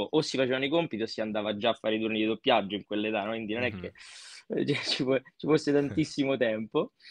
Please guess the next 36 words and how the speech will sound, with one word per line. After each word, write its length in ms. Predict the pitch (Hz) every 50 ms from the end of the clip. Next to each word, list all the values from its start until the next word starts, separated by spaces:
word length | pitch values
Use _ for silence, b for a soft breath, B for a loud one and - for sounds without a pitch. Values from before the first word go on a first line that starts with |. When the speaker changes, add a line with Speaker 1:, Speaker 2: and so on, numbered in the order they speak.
| B B B
Speaker 1:
Ehm, 960 | - - 139 135 131 131 131 127 127 127 127 127 127 127 123 123 120 120 -
per 180 | - 175 - -
quanto 320 | - 233 233 220 - 226
riguarda 840 | 220 208 202 214 226 220 208 185 180 202 196 196 196 190 190 185 185 180
questa 340 | 180 190 - - - 190 190
lavorazione, 960 | 190 190 196 202 214 214 - - 254 202 127 110 110 107 104 101 104 104 98
in 60 | 95
realtà 260 | 95 110 - - 220
sono 180 | 208 - 127 110
molto 220 | 117 120 - - 113
fiero 180 | 127 180 151
e 20 | 120
molto 260 | 107 110 104 - 110
contento 420 | 110 117 104 - 156 156 147 -
perché 280 | 101 95 - _ - 98
so 160 | - - 113
che 120 | - - 107
è 20 |
una 120 | 101 101
cosa... 580 | 98 110 104 - 107 101 98 101 101 95 98 - _ _ _ _ _ _ _ _
Ho 240 | - - - - - -
capito 520 | - 170 185 190 156 147 139 135 135 -
piano 180 | _ - 151 156
piano 180 | 165 185 160 123
che 60 | 117
era 80 | 113 117
una 100 | 120 117
cosa 200 | 131 131 143 147
grossa 380 | 147 180 196 - - - 110
quando 380 | 104 123 131 131 127 127 127 120
mi 320 | 117 117 107 76 104 120
hanno 200 | 123 127 123 120
chiamato 260 | 113 123 123 123 110 110
per 80 | 107
il 100 | 110 107 -
provino, 600 | - 135 147 165 190 202 165 113 104 95 -